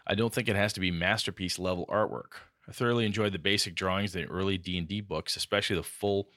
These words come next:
plate-clad fighter jumping into the wizard's arms to escape a rust monster." I do remember that one. I think that was a Tom Wham. Maybe. No, somebody else. Anyway, carry on. "Uh, these goofy little pics let me <laughs> know that it's a game. You're supposed to have fun with it. When it comes to favorite artists, I have to go with Boris.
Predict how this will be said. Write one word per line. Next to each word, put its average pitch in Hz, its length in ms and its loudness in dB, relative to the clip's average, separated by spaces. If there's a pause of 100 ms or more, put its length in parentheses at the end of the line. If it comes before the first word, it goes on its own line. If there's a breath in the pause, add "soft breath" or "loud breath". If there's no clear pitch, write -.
(260 soft breath)
plate-clad 101 480 2
fighter 104 280 4
jumping 95 380 -2
into 90 120 0
the 87 60 0
wizard's 90 400 -2
arms 98 320 2
to - 80 -6
escape 98 320 4
a 98 60 4
rust 120 220 6
monster." 104 420 0 (180)
I - 20 -8
do 135 140 -6
remember 76 260 -4
that 71 140 -4
one. 78 160 -6
I 104 60 -6
think 135 120 -6
that 147 80 0
was 107 100 -2
a 80 40 -4
Tom 90 260 -4
Wham. 82 300 0 (380)
Maybe. 92 360 -2 (640)
No, 110 240 4 (100)
somebody 95 260 -2
else. - 180 -4
Anyway, 151 220 4
carry 139 180 4
on. 101 80 0 (520 loud breath)
"Uh, 165 220 8
these 165 160 2
goofy 202 180 2
little 160 140 6
pics 165 280 2
let 156 120 6
me 135 100 6
<laughs> 123 160 4
know 160 100 10
that 127 140 6
it's 127 160 2
a 127 60 4
game. 113 480 2 (280 loud breath)
You're 107 100 4
supposed 113 260 4
to 107 60 6
have 98 120 4
fun 80 240 -2
with 71 140 -6
it. 67 100 -6 (760 loud breath)
When 113 100 2
it 110 80 -2
comes 151 180 4
to 127 120 2
favorite 117 320 4
artists, 110 340 4
I 92 60 4
have 98 140 4
to 107 40 -10
go 98 100 2
with 92 220 0
Boris. 90 520 -2